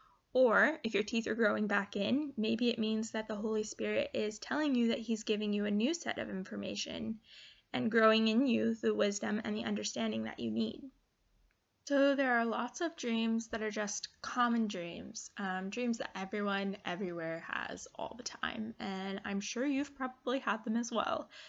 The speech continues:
So some of these common dreams would be flying dreams, or dreams where you're riding in a car or driving a car or another vehicle, um, bathroom-related dreams, dreams about being late, dreams about work.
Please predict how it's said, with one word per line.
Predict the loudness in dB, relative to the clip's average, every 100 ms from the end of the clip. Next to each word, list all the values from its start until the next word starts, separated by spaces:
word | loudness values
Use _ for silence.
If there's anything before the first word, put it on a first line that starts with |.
| -14
So | -4 -2 0
some | 2 2
of | 2
these | 0 -2
common | -2 -2 0 0
dreams | 0 -2 -2
would | -4 -4
be | -4 -2 -2 -6 -18 -20 _
flying | -2 2 4 4 2 -2
dreams, | -4 -6 -6 -6 -8 -6
or | -2 -2 -2
dreams | -2 -2 -2
where | -2 -2
you're | 0
riding | 0 0 0 0 -2
in | -2 -4 -4 -6 _ -8
a | -8
car | -4 0 2 2 0 -2
or | -6
driving | -4 -4 -2 -2
a | -2
car | -4 0 2 2
or | 0 -2
another | -2 -4
vehicle, | -4 -6 -8 -8 -8 -8 -10 -18 -20 _ -8
um, | -4 -2 -2 -4 -4
bathroom-related | 0 0 0 -2 0 0 -2 -2 -4
dreams, | -4 -4 -2 -4 -8
dreams | -8 -4 0 0 -2 -6
about | -6 -6 -4
being | -4 -2 -2
late, | 0 -2 -4
dreams | -8 -6 -8
about | -8 -8 -6
work. | -2 0 0 -2 -12